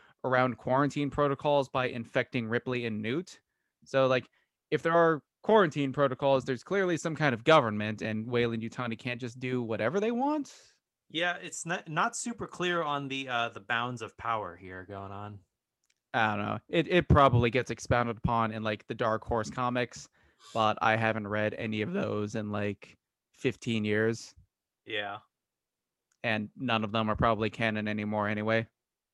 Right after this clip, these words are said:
Speaker 2: No, I don't think so. 'Cause, uh, I believe Marvel just got the aliens back, so.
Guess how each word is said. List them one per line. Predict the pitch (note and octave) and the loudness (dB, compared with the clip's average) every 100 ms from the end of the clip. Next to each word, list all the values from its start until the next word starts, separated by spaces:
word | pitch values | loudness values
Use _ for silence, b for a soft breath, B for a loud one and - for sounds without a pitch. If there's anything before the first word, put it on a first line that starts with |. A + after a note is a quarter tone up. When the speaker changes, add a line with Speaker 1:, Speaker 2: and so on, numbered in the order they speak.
| _ _ _ | _ _ _
Speaker 2:
No, | A#2+ A#2+ A2 | -14 -8 -6
I | G#2+ | -4
don't | A2 | -8
think | G#2+ G#2 | -12 -14
so. | G#2+ G#2+ - _ _ _ | -12 -12 -14 _ _ _
'Cause, | - A#2 | -12 -4
uh, | A#2+ A2 A2+ | -2 -2 -2
I | |
believe | A#2+ D3+ B2 | -2 0 -2
Marvel | A2+ A#2 G#2 | -2 -2 -2
just | F#2 F#2+ - | -8 -12 -8
got | G2+ - | -6 -6
the | F#2+ F2+ G2 | -10 -10 -10
aliens | G2+ F#2+ F#2 F#2 | -10 -10 -12 -18
back, | F#2+ F#2+ F#2 - | -10 -8 -8 -12
so. | - G2+ | -16 -14